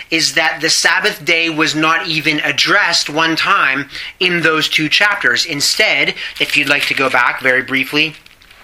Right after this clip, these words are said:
to Deuteronomy chapter fifteen, uh, we saw the stipulations for the sabbatic year, that is the seventh year. We saw that in Deuteronomy fifteen, and then we saw a recap,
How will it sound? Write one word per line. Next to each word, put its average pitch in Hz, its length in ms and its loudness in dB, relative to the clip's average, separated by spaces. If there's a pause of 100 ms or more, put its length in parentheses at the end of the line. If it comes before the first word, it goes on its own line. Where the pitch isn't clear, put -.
(140)
to 165 100 0
Deuteronomy 147 800 2 (260)
chapter 147 400 2
fifteen, 156 720 0 (320)
uh, 135 300 2
we 160 160 0
saw 143 420 2
the 143 100 -2
stipulations 147 920 0
for 151 580 0 (280)
the 147 80 2
sabbatic 151 760 0
year, 160 840 0 (100)
that 139 140 2
is 139 180 0
the 139 140 -2
seventh 151 600 0 (280)
year. 156 500 0
We 151 120 0
saw 139 280 2
that 135 320 0 (200)
in 135 100 -2
Deuteronomy 143 580 2
fifteen, 175 520 0
and 151 120 2
then 151 200 0
we 151 120 0
saw 156 340 2
a 147 200 0
recap, 151 1400 0